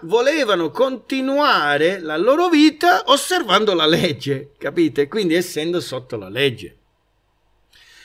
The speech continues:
E quindi le parole di Paolo vanno viste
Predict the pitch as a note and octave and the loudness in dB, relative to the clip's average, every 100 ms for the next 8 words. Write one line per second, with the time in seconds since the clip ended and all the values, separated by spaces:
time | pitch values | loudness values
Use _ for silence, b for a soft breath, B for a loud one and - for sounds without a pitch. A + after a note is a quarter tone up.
0 | B D3 C#3 C4+ G3 B2+ _ - F#3+ F#3 | B -16 -10 -6 -6 -8 _ -8 -6 -4
1 | F3 G#3 A#3 G3 B3+ G3 G3+ A3 A#3 F#3 | -4 0 0 0 -6 -6 -4 -2 0 2
2 | A3 A#3+ A3 G3 G3+ F#3 - - F#3+ F3+ | 0 0 -6 -10 -10 -10 -8 -6 -6 -6